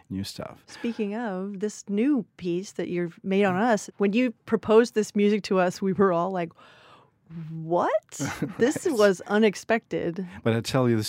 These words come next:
Speaker 1: story.
Speaker 2: Okay.
Speaker 1: So my son, Vasily, who is, uh, uh, twenty-one years old,
Speaker 2: Yeah.
Speaker 1: he's a student. He studies music composition at Manhattan School of Music. So I was like, "Vasily, give me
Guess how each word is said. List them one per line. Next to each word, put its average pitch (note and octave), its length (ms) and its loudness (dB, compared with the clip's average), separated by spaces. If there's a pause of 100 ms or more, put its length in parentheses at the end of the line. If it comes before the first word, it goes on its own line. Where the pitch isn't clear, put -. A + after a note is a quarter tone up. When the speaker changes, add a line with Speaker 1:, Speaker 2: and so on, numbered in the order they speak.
Speaker 1:
story. E2 400 -4
Speaker 2:
Okay. G#3 280 2
Speaker 1:
So F3 100 0
my A2 180 -4
son, C#3 500 0
Vasily, F2+ 680 -6
who E2+ 80 -10
is, F2+ 360 -10
uh, D#2+ 60 -14 (440)
uh, D2 80 -14
twenty-one F2+ 440 -10
years E2+ 220 -12
old, D#2 180 -10
Speaker 2:
Yeah. F2 160 -10
Speaker 1:
he's F#2 200 -14
a F2+ 160 -14 (460)
student. F#2 680 -10
He F#2 120 -14
studies G2+ 560 -10
music G#2 240 -8
composition D#2 640 -14
at - 120 -20
Manhattan - 460 -16
School - 240 -16
of G2 120 -14
Music. C#3 380 -6 (120)
So F#2 320 -14
I G2+ 100 -10
was G#2 140 -12
like, - 360 -16 (340)
"Vasily, F2 560 -8 (180)
give F#2 180 -6
me G2 100 -6